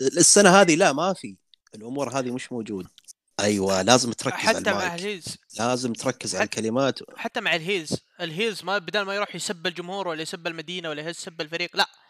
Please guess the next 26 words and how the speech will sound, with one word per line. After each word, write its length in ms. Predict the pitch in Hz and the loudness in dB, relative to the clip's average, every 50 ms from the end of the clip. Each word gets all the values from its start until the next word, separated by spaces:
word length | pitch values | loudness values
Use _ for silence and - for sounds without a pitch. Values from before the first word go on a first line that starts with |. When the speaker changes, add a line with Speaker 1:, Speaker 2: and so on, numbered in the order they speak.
| _ _ _ _ _ _ - | _ _ _ _ _ _ -18
Speaker 2:
الحين 220 | 131 - 180 185 | -10 -8 -8 -6
صار 240 | 175 196 190 175 175 | 0 0 0 0 0
الوضع، 440 | 170 185 196 190 185 196 175 156 156 | 2 2 2 2 4 2 2 2 -2
<laughs> 680 | 170 208 208 214 190 - _ 170 180 190 185 170 - | -6 -8 -10 -14 -16 -14 _ -6 -4 -4 -6 -6 -4
تشوف 160 | - 254 226 | -4 -2 -2
البناءات 420 | 220 208 160 190 202 202 226 233 - | -2 -2 0 -2 0 2 2 0 0
كلها 260 | - 254 240 214 175 | 0 0 0 0 0
فردية. 460 | - - 170 160 165 214 202 180 143 | 0 -2 -4 -4 -6 -6 -4 -4 -4
يعني 280 | 127 135 143 139 151 165 | -4 -4 -8 -6 -6 0
زي، 300 | 156 208 220 202 185 175 - _ _ _ - | 2 2 2 2 -2 -6 -10 _ _ _ -2
Speaker 1:
ما 240 | 131 139 151 175 | 4 8 8 8
Speaker 2:
زي، 60 | 180 226 | 8 8
Speaker 1:
في. 220 | 190 160 113 92 - - _ _ | 6 4 4 4 -4 -12 _ _
Speaker 2:
زي 240 | - 147 165 202 220 | -6 0 2 2 2
أبولو 340 | 214 - - 202 214 202 185 | 2 0 -4 -4 -4 -4 -4
كروز 640 | - - 185 202 226 208 170 160 160 151 - - - - | -6 -6 -8 -6 -6 -4 -4 -6 -8 -10 -12 -18 -18 -16
على 220 | 143 139 139 151 | -14 -10 -10 -10
سبيل 280 | - - 156 165 160 156 | -10 -10 -10 -10 -8 -8
المثال. 360 | 156 151 151 - 175 160 147 | -8 -10 -10 -6 -6 -6 -6
يعني، 360 | 143 135 135 139 147 156 147 | -6 -10 -10 -14 -14 -12 -10
آه، 260 | 139 139 139 135 135 | -8 -8 -6 -6 -8
أبولو 300 | 143 - - 220 220 196 | -10 -8 -6 -6 -6 -6
كروز 360 | - - 196 214 214 190 - | -8 -8 -8 -8 -8 -8 -8
ترى 180 | - 175 165 165 - - | -8 -6 -6 -6 -8 -6
كان، 380 | - 202 202 202 196 190 185 175 | -6 -4 -4 -4 -8 -10 -14 -14
آه، 500 | 170 165 160 156 151 151 147 139 143 | -12 -10 -10 -8 -8 -8 -8 -10 -10